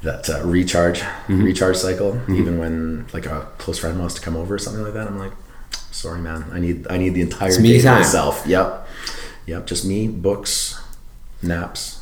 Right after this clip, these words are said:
Speaker 2: That to me seems like one of the best parts about getting old is learning about the things that you won't tolerate
Speaker 1: Mm-hmm.
Speaker 2: anymore, learning what you like and what you don't like,
Speaker 1: Yeah.
Speaker 2: and being able to stick to your guns
Speaker 1: Mm-hmm.
Speaker 2: and not be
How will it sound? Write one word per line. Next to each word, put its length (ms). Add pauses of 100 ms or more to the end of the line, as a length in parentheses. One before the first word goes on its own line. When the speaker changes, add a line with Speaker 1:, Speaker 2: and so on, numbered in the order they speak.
(140)
Speaker 2:
That 220
to 100
me 120
seems 320
like 140
one 120
of 60
the 60
best 220
parts 200
about 200
getting 260
old 220
is 180
learning 600 (160)
about 420
the 60
things 360
that 100
you 100
won't 400
tolerate 460
Speaker 1:
Mm-hmm. 100
Speaker 2:
anymore, 480
learning 260
what 140
you 80
like 440
and 100
what 100
you 60
don't 200
like, 240 (120)
Speaker 1:
Yeah. 200
Speaker 2:
and 100
being 180
able 160
to 80
stick 280
to 40
your 120
guns 420 (140)
Speaker 1:
Mm-hmm. 220 (920)
Speaker 2:
and 140
not 240
be 320